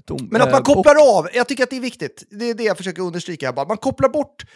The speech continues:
Speaker 2: man stänger av allting, säger man kommer tillbaks och så kopplar man bort. Och
Speaker 1: Ja,
Speaker 2: sen går man
Speaker 1: verkligen.
Speaker 2: inte in.
Speaker 1: Och mejlen, alltså så här, ja, nej, det tar inte lång sekund att, att kolla på mejlen en lördag,
Speaker 2: Ja, men det
Speaker 1: exempelvis, som man
Speaker 2: gör
Speaker 1: gör.
Speaker 2: jävligt mycket med.
Speaker 1: Men,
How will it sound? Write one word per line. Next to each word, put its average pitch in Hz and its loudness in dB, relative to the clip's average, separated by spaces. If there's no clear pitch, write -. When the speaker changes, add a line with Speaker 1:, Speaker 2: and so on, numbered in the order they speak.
Speaker 2:
man 226 0
stänger 311 -4
av 285 2
allting, 254 -4
säger 247 0
man 240 -4
kommer 233 -4
tillbaks 214 -4
och 202 -8
så 202 -6
kopplar 190 -4
man 165 -4
bort. - -12
Och 202 -4
Speaker 1:
Ja, 120 2
Speaker 2:
sen 139 2
går 131 -4
man 123 -6
Speaker 1:
verkligen. 123 0
Speaker 2:
inte 107 -8
in. 101 -12
Speaker 1:
Och 117 -8
mejlen, 139 -6
alltså 113 -8
så 113 -8
här, 95 -6
ja, 139 2
nej, 143 -4
det 170 -4
tar 185 0
inte 143 -4
lång 127 0
sekund 139 -4
att, 117 -4
att 110 -2
kolla 110 -2
på 104 -6
mejlen 98 -6
en 117 -2
lördag, 104 0
Speaker 2:
Ja, 160 -6
men 196 0
det 220 2
Speaker 1:
exempelvis, 214 2
som 277 4
man - -
Speaker 2:
gör 240 4
Speaker 1:
gör. 214 0
Speaker 2:
jävligt 202 -2
mycket 214 -8
med. 107 -8
Speaker 1:
Men, 120 -4